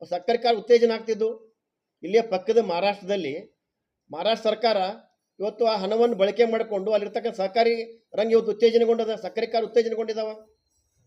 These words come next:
ಇವತ್ತು ಬಿಜಾಪುರ ಜಿಲ್ಲೆಯಲ್ಲಿ ಮಾತಾಡ್ತೀನಿ ನಾನು, ಇಲ್ಲಿ ಎರಡು ಸಹಕಾರಿ ಸಕ್ಕರೆ ಕಾರ್ಖಾನೆ ಅದಾವ. ಒಂದು ಭೀಮಾಶಂಕರ ಸಹಕಾರಿ ಸಕ್ಕರೆ ಕಾರ್ಖಾನೆ, ಅದಕ್ಕೆ ಅಧ್ಯಕ್ಷ ಯಾರದಾರ? ಕಾಂಗ್ರೆಸ್ಸಿನ ಶಾಸಕರ ಅಧ್ಯಕ್ಷರದಾರ. ಇನ್ನೊಂದು ನಂದಿ ಸಹಕಾರಿ ಸಕ್ಕರೆ ಕಾರ್ಖಾನೆ,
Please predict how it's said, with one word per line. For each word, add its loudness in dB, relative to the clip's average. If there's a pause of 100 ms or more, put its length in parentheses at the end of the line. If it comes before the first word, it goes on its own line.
(680)
ಇವತ್ತು 2
ಬಿಜಾಪುರ 2
ಜಿಲ್ಲೆಯಲ್ಲಿ -2
ಮಾತಾಡ್ತೀನಿ -4
ನಾನು, -6 (340)
ಇಲ್ಲಿ -4
ಎರಡು 2
ಸಹಕಾರಿ -2
ಸಕ್ಕರೆ -6
ಕಾರ್ಖಾನೆ -6
ಅದಾವ. -6 (600)
ಒಂದು 0
ಭೀಮಾಶಂಕರ -2
ಸಹಕಾರಿ -4
ಸಕ್ಕರೆ -4
ಕಾರ್ಖಾನೆ, -6 (420)
ಅದಕ್ಕೆ -2
ಅಧ್ಯಕ್ಷ -4
ಯಾರದಾರ? -4 (680)
ಕಾಂಗ್ರೆಸ್ಸಿನ -2
ಶಾಸಕರ -4
ಅಧ್ಯಕ್ಷರದಾರ. -2 (800)
ಇನ್ನೊಂದು 2
ನಂದಿ 2
ಸಹಕಾರಿ 0
ಸಕ್ಕರೆ -6
ಕಾರ್ಖಾನೆ, -4